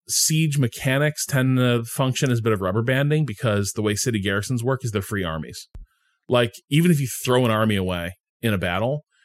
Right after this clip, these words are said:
the city you're, that's, that is behind you still has, like, a huge garrison that's, like, basically a full army itself that doesn't go away, uh, until it's, like, besieged or assaulted. And so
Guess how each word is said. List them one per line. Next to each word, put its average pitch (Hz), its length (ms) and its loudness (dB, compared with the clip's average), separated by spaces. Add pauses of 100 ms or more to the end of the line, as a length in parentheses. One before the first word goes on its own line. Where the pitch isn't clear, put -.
(1040)
the 123 200 0
city 180 360 6 (220)
you're, 120 360 2
that's, 113 260 -6
that 113 280 2 (240)
is 120 140 0
behind 123 460 0
you 85 280 -4 (200)
still - 360 0
has, 110 320 0
like, 98 140 -6
a 92 60 -10
huge 107 360 0
garrison 98 520 -2
that's, 87 140 -8
like, 95 140 -6
basically 104 540 -2
a 87 100 0
full 95 380 -2
army 92 240 -2
itself 98 520 -4
that 92 200 -4
doesn't 101 320 -2
go 95 100 0
away, 82 480 -4 (500)
uh, 98 380 0
until 95 380 -2
it's, 90 140 -6
like, 87 160 -4 (180)
besieged 104 540 0
or 87 60 -6
assaulted. 80 480 -10 (540)
And 123 260 2
so 110 640 2